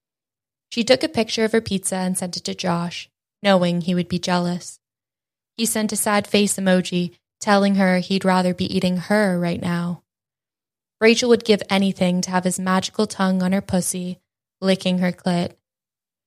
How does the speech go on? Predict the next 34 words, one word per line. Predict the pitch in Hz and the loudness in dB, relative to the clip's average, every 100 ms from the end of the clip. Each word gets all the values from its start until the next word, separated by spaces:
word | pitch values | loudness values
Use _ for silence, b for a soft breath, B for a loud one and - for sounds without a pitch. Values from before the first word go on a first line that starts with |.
| _ _ _ _ _ _ _ _ _ _ | _ _ _ _ _ _ _ _ _ _
She | - | -6
took | 226 240 240 | -2 -2 0
a | 262 | 0
sip | - 208 - | 0 -6 -4
of | 208 | -4
wine | 190 185 180 180 180 185 | 0 0 2 0 -2 -4
and | 190 185 | -2 0
relaxed | 185 185 196 - - | 2 0 -2 -4 -10
back | - 185 180 180 | -4 -2 -2 -2
onto | 180 175 - | -2 -2 -4
the | 185 | -8
couch. | 185 175 175 - - - _ _ _ _ _ _ _ | -4 -4 -4 -10 -18 -18 _ _ _ _ _ _ _
Slowly, | - - 220 214 196 185 185 185 _ _ | -14 -2 0 2 0 0 -2 -6 _ _
she | - 214 | -8 -4
slid | - 220 220 | -2 -2 0
her | 240 | 0
free | 233 214 220 | 0 0 0
hand | 202 185 185 190 | 2 0 0 -2
down | 185 185 | -2 -2
the | |
front | 185 - 185 | -2 -2 -2
of | 196 | 0
her | 220 | -2
body | 208 190 185 185 190 _ _ _ _ - | -2 -2 -2 -4 -6 _ _ _ _ 0
until | 196 185 196 190 | 0 0 -2 -2
it | |
was | 196 185 | 0 -4
at | 185 | -6
the | 190 | -8
top | - 196 185 - | -6 -4 -4 -4
of | 175 | -4
her | 185 | -4
pant | 180 185 185 | -4 -4 -4
line. | 196 185 185 185 | -4 -4 -2 -4